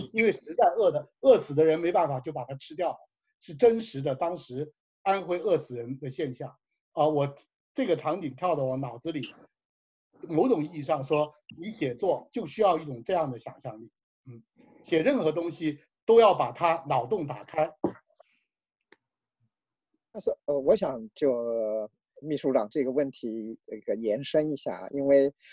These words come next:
Speaker 2: 我以前我也有一个英文习作老师，他特别讲到，就说我们知道在英美文学习作里面，memoir 习作、自传是一个很重要的这个 genre，就是说，但是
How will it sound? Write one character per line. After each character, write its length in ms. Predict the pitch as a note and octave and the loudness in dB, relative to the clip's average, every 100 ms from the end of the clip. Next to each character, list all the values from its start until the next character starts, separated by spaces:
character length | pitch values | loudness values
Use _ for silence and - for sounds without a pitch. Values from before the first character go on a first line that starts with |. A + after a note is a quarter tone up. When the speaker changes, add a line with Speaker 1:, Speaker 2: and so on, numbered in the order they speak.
| - | -4
Speaker 2:
我 80 | E3 | 2
以 60 | C#3 | 2
前 260 | - C3+ | 2 0
我 100 | C#3 | 2
也 80 | C#3 | 2
有 60 | A#2 | 2
一 260 | - - | 2 0
个 60 | A#2+ | -2
英 120 | D3 | -4
文 140 | C3 C3 | -4 -6
习 240 | - A#2 | -8 -4
作 160 | G#2 B2 | 2 2
老 160 | - | 0
师， 160 | - G#2+ - | -8 -10 -8
他 160 | - C#3 | -2 2
特 140 | F3+ | 4
别 100 | C#3+ | 2
讲 160 | C#3 A2 | 2 -4
到， 100 | A#2+ | -4
就 100 | D#3+ | -2
说 220 | D3 C#3+ | 2 2
我 100 | - | 2
们 140 | A#2 D3 | -6 -4
知 100 | E3 | 2
道 160 | D#3+ | 2
在 300 | B2+ C#3 B2 | 2 -2 -2
英 200 | C#3 D#3+ | -4 -6
美 240 | D3 A#2+ G#2 | -6 -6 -6
文 160 | G#2+ C3 | -14 -16
学 180 | - B2+ | -12 -12
习 160 | - | -10
作 140 | G2+ A2+ | -8 -8
里 60 | |
面， 140 | G2 G2 | -10 -6
memoir 440 | C3 D3+ B2+ G#2 | 0 0 0 -4
习 220 | - - G#2 | -8 -18 -8
作、 200 | A#2 G2+ - | -6 -6 -8
自 140 | C#3 | -4
传 260 | A#2 C#3+ - | 2 2 0
是 180 | - B2+ | -8 -8
一 40 | |
个 80 | G2+ | -8
很 160 | - G2 | -14 -8
重 200 | - A#2 | -4 -2
要 100 | G#2+ - | -4 -6
的 140 | - | -12
这 80 | - | -12
个 60 | - - _ | -12 -14 _
genre， 380 | - A3+ G#3+ A3+ | -8 -8 -8 -12
就 160 | - - | -12 -14
是 80 | - | -14
说， 120 | - _ - - - | -14 _ -20 -20 -4
但 180 | - A3 | 2 2
是 200 | - A#2+ | 2 -6